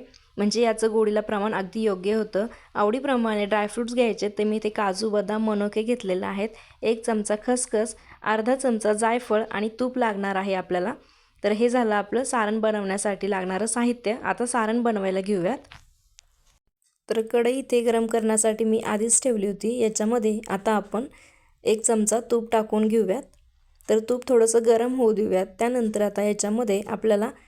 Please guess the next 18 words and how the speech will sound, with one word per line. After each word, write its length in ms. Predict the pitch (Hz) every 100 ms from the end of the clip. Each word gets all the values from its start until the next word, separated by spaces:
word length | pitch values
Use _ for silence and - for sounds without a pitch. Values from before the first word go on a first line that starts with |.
| _ -
खसखस 340 | 233 - 247
भाजून 380 | 254 233 214 220
घ्यायची 420 | 226 190 165 220
आहे. 80 | 233 - _ _ - _ _ -
अ, 80 | 185 202 208 - 247
तुम्ही 180 | 240
आधी 260 | 247 233 240
जर 200 | 226 254 254
खसखस 340 | 247 - 240
भाजून 360 | 247 233 226 247
घेतली 240 | 247 233 233
तरी 160 | 233
देखील 320 | 240 247 247 247
चालेल, 340 | 247 196 233 - _ _ -
पण 80 | 233
मी 140 | 233
इथे 160 | 226 220
आता 180 | 214